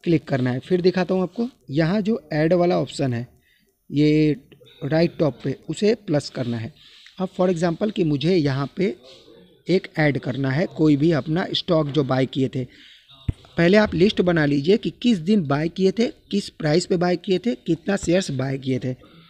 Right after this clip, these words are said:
For example मैंने बाय किया था अपर इंडस्ट्री, जैसे कि मेरा अभी शो हो रहा है अपर इंडस्ट्रीज। तो यहाँ पे देखेंगे आप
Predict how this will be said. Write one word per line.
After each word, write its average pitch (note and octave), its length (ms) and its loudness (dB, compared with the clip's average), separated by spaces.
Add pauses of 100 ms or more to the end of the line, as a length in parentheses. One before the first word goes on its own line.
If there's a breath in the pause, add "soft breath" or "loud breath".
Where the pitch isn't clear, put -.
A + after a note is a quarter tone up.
(360 loud breath)
For E3+ 120 2
example F#3+ 280 0
मैंने E3+ 340 2
बाय D3+ 180 -2
किया C#3 180 -4
था E3 160 -6 (2250 loud breath)
अपर F#3+ 460 0
इंडस्ट्री, C3+ 640 -2 (240)
जैसे D3 300 -2
कि D3 480 0 (920)
मेरा D#3+ 320 2
अभी D3 140 0
शो E3 200 -2
हो D3 120 2
रहा D3+ 100 0
है - 100 -10 (720)
अपर D#3 460 -8 (540)
इंडस्ट्रीज। C#3+ 2500 -6 (840 soft breath)
तो E3 100 2
यहाँ E3+ 500 -2
पे G#3+ 80 4
देखेंगे D#3 440 0
आप C#3 240 -4